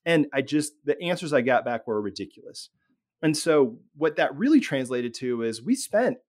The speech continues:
I don't know, uh, twenty-five, thirty-five thousand dollars over six months, maybe. And not only did we lose that money, but we lost that time, right? And we luckily took some learnings from that. And when we reshuffled it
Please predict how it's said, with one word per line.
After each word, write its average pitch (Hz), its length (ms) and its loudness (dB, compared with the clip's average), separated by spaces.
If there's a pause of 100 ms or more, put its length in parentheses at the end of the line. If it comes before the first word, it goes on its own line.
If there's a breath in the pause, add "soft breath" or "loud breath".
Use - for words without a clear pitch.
(120)
I 139 140 -2
don't 160 100 4
know, 147 300 0
uh, 120 220 -2 (300)
twenty-five, 196 560 2
thirty-five 190 400 0
thousand 170 300 0
dollars 175 400 2
over 135 140 -4
six - 320 -8
months, 170 320 -2
maybe. 285 320 0 (600)
And 185 160 4
not 208 160 4
only 208 160 0
did 175 140 -6
we 156 80 4
lose 151 220 0
that 143 180 4
money, 190 260 0
but 143 200 -4
we 139 100 -4
lost 151 380 0
that - 240 -6
time, 180 520 -4 (560)
right? 185 400 4
And 165 240 -4 (120)
we 165 100 -8
luckily 196 320 4
took - 200 -8
some 123 200 2
learnings 160 300 -2
from 185 140 -10
that. 185 220 -4
And 139 160 -2
when 131 140 -2
we 123 100 0
reshuffled 143 640 0
it - 120 4